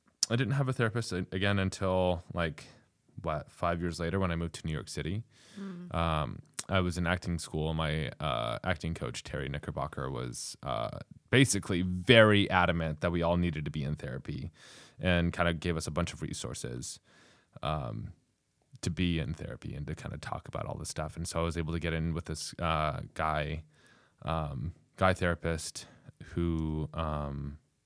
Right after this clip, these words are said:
Speaker 1: was amazing.
Speaker 2: Mm-hmm.
Speaker 1: And I loved him. And it was on a sliding scale. Um, and so I s-, saw him all the way up until I left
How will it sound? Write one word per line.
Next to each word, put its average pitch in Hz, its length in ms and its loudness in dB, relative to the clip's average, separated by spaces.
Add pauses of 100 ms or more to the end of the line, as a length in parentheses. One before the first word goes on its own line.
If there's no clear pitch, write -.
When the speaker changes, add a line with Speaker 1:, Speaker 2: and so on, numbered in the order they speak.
(160)
Speaker 1:
was 98 200 4
amazing. 85 540 0 (320)
Speaker 2:
Mm-hmm. 165 400 -12
Speaker 1:
And 85 120 0
I - 40 2
loved 80 240 0
him. 82 120 0
And 82 100 0
it - 20 2
was 85 120 0
on 92 120 4
a 87 60 2
sliding 87 400 0
scale. 82 540 0 (420)
Um, 85 240 2
and 87 80 2
so 92 120 2
I 92 60 6
s-, 92 100 2
saw - 540 4
him 90 420 4
all 87 180 2
the 90 80 4
way 90 100 4
up 85 120 0
until 85 220 0
I 78 100 0
left 78 580 -4